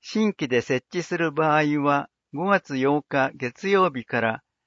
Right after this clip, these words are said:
八月三十一日木曜日。更新する場合は、五月八日から十二月二十八日木曜日です。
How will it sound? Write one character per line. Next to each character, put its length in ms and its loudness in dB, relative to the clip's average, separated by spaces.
八 300 -4
月 260 0
三 320 2
十 300 0
一 240 -2
日 440 0
木 320 -2
曜 280 2
日。 240 -10
更 280 2
新 300 -2
す 120 -6
る 140 0
場 240 4
合 200 2
は、 360 0
五 180 -4
月 320 0
八 240 2
日 160 -2
か 160 -2
ら 240 0
十 260 -2
二 160 0
月 420 0
二 220 -2
十 240 0
八 320 -2
日 480 -2
木 320 -4
曜 240 2
日 140 -4
で 160 -2
す。 260 -20